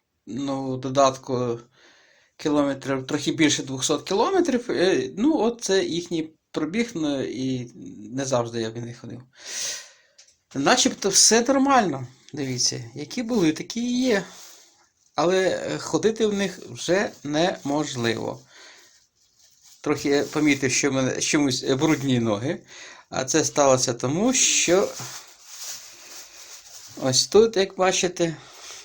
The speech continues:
просто протерлась дирень така.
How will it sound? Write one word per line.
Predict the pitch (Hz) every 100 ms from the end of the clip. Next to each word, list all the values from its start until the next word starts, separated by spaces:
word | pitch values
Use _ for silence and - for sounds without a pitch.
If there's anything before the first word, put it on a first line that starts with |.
| - _ - _
просто | - 139 165 - 123
протерлась | - 143 139 135 - 147 156 147 135 - - _ _ _ _ _ _
дирень | 107 120 131 117 110 110
така. | - - -